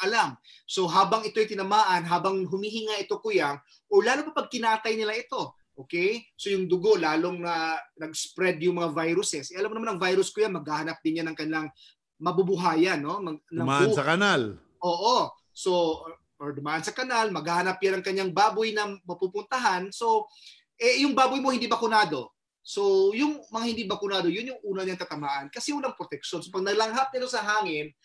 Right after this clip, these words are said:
Speaker 1: at di ka mabakunado, ikaw yung next na case. Pero pag
Speaker 2: Yung
Speaker 1: bakunado ang mga baboy mo,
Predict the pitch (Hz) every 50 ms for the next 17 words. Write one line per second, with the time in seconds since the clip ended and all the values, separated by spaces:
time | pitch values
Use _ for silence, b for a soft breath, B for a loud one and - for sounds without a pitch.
0 | b b b - 156 151 160 185 180 - 233 233 240 190 202 196 - 214 202 196
1 | 185 180 165 147 147 135 131 131 127 - _ _ _ _ - - - 214 214 202
2 | 208 190 175 160 156 156 - - - 135 120 - - 131 131 127 120 117 - -
3 | - - 202 214 214 - 156 165 175 - - 262 269 302 320 320 320 311 320 320
4 | 311 294 277 226 254 240 247 240 247 240 214 185 160 156 143 143 143